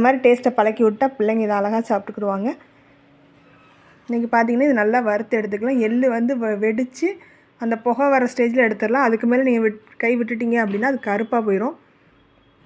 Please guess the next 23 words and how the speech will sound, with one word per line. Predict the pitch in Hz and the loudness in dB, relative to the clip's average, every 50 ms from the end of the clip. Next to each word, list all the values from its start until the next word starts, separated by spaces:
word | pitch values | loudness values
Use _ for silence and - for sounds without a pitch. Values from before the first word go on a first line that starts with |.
| _ _ _ _ _ _ _ _ _ _ - _ _ _ _ _ _ _ _ _ - - _ _ _ _ - | _ _ _ _ _ _ _ _ _ _ -20 _ _ _ _ _ _ _ _ _ -20 -20 _ _ _ _ -10
இது | - 220 - 226 | -10 -4 0 2
ஹார்மோன் | 214 226 233 240 247 247 240 233 | 2 2 2 2 0 0 0 0
ப்ராப்ளத்துக்கு, | 214 214 214 214 208 208 214 208 220 214 214 226 | -2 -2 0 -2 -4 -4 -4 -4 -4 -4 -2 -2
கால்சியம், | 214 214 214 214 208 - 214 214 214 220 220 - - - - _ _ _ - 214 | -2 -2 -2 -4 -4 -6 -6 -4 -4 -6 -8 -10 -16 -20 -20 _ _ _ -6 -4
அயர்ன் | 214 220 226 233 226 208 | -2 0 0 0 0 0
எல்லாத்துக்குமே | 208 208 220 226 220 233 226 226 240 240 220 | -2 -2 -2 -2 -4 -4 -4 -2 -2 -2 -2
ரொம்ப, | 202 208 208 220 220 | -4 -6 -6 -6 -4
ரொம்ப | 214 220 226 214 | -4 -4 -4 -4
நல்லது. | 214 208 202 196 202 202 233 320 370 - - _ _ _ _ _ _ _ _ _ _ _ _ _ _ _ _ _ - 233 | -4 -4 -4 -4 -4 -4 -4 -6 -6 -10 -20 _ _ _ _ _ _ _ _ _ _ _ _ _ _ _ _ _ -10 -6
இப்போ | 220 220 | -6 -4
பார்த்தீங்கன்னா, | 214 226 220 233 247 285 269 226 | -2 0 0 2 2 2 2 0
அதே | 208 214 226 240 247 - | 0 0 0 0 0 -2
கப்பில் | 220 202 - - 262 339 320 | -6 -6 -6 -4 -4 -2 -2
முக்கால் | 247 208 - - 240 233 226 - | -4 -4 -4 -2 -2 -2 -2 -4
கப்பு | 220 214 - 254 247 | -4 -4 -2 -2 -2
நான் | 220 202 | -2 -4
வேர்க்கடலை | 202 202 202 - 214 208 208 208 196 196 | -4 -6 -4 -4 -4 -4 -2 -4 -4 -4
எடுத்திருக்கேன். | 190 190 - 196 190 - 277 294 254 | -6 -8 -10 -8 -6 -4 -2 -2 0
வேர்க்கடலை, | 226 233 240 247 233 220 226 233 262 381 - - - _ _ _ - - 202 | -2 -2 -2 -2 -2 -2 -2 -2 -4 -4 -8 -12 -20 _ _ _ -12 -6 -4
வறுத்த | 214 226 247 247 - 285 254 | -2 -2 0 0 2 2 4
வேர்க்கடலை | 240 233 226 - 233 220 220 226 | 2 2 0 0 0 0 2 2
தான். | 262 320 330 | 0 0 0
இந்த | 262 233 | 0 0